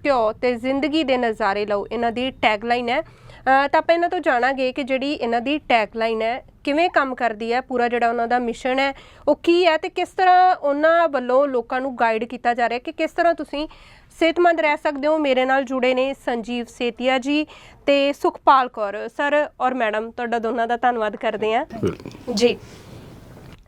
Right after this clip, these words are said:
Speaker 1: ਸਰ, ਸਭ ਤੋਂ ਪਹਿ-, ਸਭ ਤੋਂ ਪਹਿਲਾਂ ਤਾਂ ਮੈਂ ਤੁਹਾਡੀ ਜਿਹੜੀ ਟੈਗਲਾਈਨ ਹੈ, ਤੁਸੀਂ ਮੈਨੂੰ ਉਹਦੇ ਬਾਰੇ ਦੱਸੋ ਕਿ ਮਤਲਬ ਕਿਸ ਤਰ੍ਹਾਂ ਤੁਹਾਡੀ ਜਿਹੜੀ ਇਹ ਟੈਗਲਾਈਨ, ਜਿਸ ਤਰ੍ਹਾਂ ਆਪਾਂ ਪਹਿਲਾਂ ਗੱਲ ਕਰ ਰਹੇ ਸੀ, ਤੁਸੀਂ ਦੱਸਿਆ ਫੇਮਸ ਵੀ ਕਾਫੀ ਹੋਈ ਹੈ, ਤੇ ਕਿਵੇਂ ਕੰਮ ਕਰਦੀ ਹੈ ਇਹ?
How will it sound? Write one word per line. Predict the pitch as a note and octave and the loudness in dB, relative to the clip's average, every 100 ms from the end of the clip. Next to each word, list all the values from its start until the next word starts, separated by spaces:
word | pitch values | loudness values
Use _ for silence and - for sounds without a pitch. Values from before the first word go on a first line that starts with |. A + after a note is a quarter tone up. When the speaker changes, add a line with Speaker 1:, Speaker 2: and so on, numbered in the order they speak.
| - | 4
Speaker 1:
ਸਰ, | D#4+ | 4
ਸਭ | F4+ D#4 | 4 0
ਤੋਂ | D#4+ | 0
ਪਹਿ-, | D#4 E4 E4 D#4 D#4+ | 4 4 4 4 0
ਸਭ | - - | -2 -2
ਤੋਂ | D#4 | 0
ਪਹਿਲਾਂ | D#4 D4 | 0 -2
ਤਾਂ | D4 | -2
ਮੈਂ | C#4 | -2
ਤੁਹਾਡੀ | C#4+ C#4+ A#3+ | -2 -2 -2
ਜਿਹੜੀ | B3 C#4 | -2 -4
ਟੈਗਲਾਈਨ | C#4+ B3 G#3 A3 A#3 A3+ | -2 0 0 -2 -2 -2
ਹੈ, | F#3+ F#3 _ _ _ _ - | -4 -8 _ _ _ _ -10
ਤੁਸੀਂ | C#4 D#4+ | -2 2
ਮੈਨੂੰ | D4 C#4 D4 D4 | 2 2 0 2
ਉਹਦੇ | B3+ C4 | 0 2
ਬਾਰੇ | C#4 C4+ | 0 0
ਦੱਸੋ | A#3+ B3+ C#4+ C#4+ | -2 -6 -4 -4
ਕਿ | D#4 D#4 D#4 - _ _ - - C#4 | -2 -2 -2 -4 _ _ -20 -8 2
ਮਤਲਬ | D4+ F4 F4+ _ _ - | 2 2 0 _ _ -4
ਕਿਸ | F4 F4+ | -2 -2
ਤਰ੍ਹਾਂ | - E4+ E4+ | 2 2 4
ਤੁਹਾਡੀ | E4 E4 C4+ | 2 0 0
ਜਿਹੜੀ | B3 B3 C#4+ | -4 -4 -4
ਇਹ | |
ਟੈਗਲਾਈਨ, | D4 B3 A#3 A3+ A#3+ | -2 0 0 -2 -2
ਜਿਸ | A#3 - | -2 -4
ਤਰ੍ਹਾਂ | - G#3+ | -2 -2
ਆਪਾਂ | B3 | -2
ਪਹਿਲਾਂ | A#3+ A#3+ | -4 -4
ਗੱਲ | C4+ A#3 A3+ | 0 0 -2
ਕਰ | A#3 | -6
ਰਹੇ | A3 A3+ | -4 -6
ਸੀ, | B3 | -8
ਤੁਸੀਂ | A#3+ A#3 A3+ | -12 -10 -4
ਦੱਸਿਆ | A3 - B3+ | -4 -4 -6
ਫੇਮਸ | - D4+ D#4+ D#4+ | -2 2 2 0
ਵੀ | D4+ | -6
ਕਾਫੀ | C4+ A3+ G#3 A3+ | -4 -4 -4 -10
ਹੋਈ | A3 G3+ G#3+ | -8 -6 -4
ਹੈ, | C#4+ - - - - - | -4 -6 -20 -20 -10 0
ਤੇ | D#4 E4 | 2 2
ਕਿਵੇਂ | D#4+ F4+ F4 | 0 0 2
ਕੰਮ | D#4 B3+ | 0 -2
ਕਰਦੀ | A3 G3+ G3 F#3+ | -6 -10 -8 -10
ਹੈ | F3+ | -10
ਇਹ? | G#3 | -12